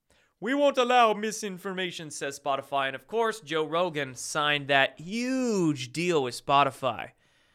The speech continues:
How much was that one for? Like, wasn't it a hundred million dollars or something like that? Like, huge money. Anyway, Joe Rogan signed a huge deal with Spotify not too long ago, moving his podcast from basically, uh, open source YouTube to, to, uh, exclusive on Spotify.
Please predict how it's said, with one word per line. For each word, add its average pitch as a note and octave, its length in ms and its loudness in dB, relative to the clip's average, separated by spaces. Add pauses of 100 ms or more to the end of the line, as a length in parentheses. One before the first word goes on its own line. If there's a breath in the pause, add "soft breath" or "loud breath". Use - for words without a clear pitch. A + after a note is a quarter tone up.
(160)
How E3+ 160 -4
much F#3+ 160 -2
was D3+ 140 -8
that D#3 160 4
one C#3 120 -6
for? C3 440 -4
Like, A#2 280 -4
wasn't E3+ 220 -8
it A3 80 -2
a D#3 60 0
hundred D3+ 380 -2
million C#3+ 280 -6
dollars C3 460 0 (480)
or C3+ 80 -10
something D3+ 200 -6
like C#3+ 140 -4
that? C#3 100 0
Like, A#2 160 -8
huge E3+ 260 -6
money. C#3+ 260 0
Anyway, D#3+ 280 0 (340 soft breath)
Joe G#3 140 4
Rogan G3+ 320 4
signed F3 300 2
a C#3+ 40 2
huge F3 460 -2
deal E3+ 240 2
with D#3 220 0
Spotify D3 480 4
not C#3+ 180 -4
too C#3+ 120 -16
long C3+ 180 -4
ago, C3 280 -4
moving D3 440 -4
his C#3 140 -8
podcast C3+ 600 4
from B2+ 180 -8
basically, C3 720 -4 (460 loud breath)
uh, A#2 220 2
open D3 260 -2
source C3 340 -4
YouTube B2+ 680 -4
to, A#2 420 -6 (520 soft breath)
to, A#2+ 320 -4
uh, G#2+ 120 2
exclusive E3 560 -2
on C3 80 -4
Spotify. B2+ 640 0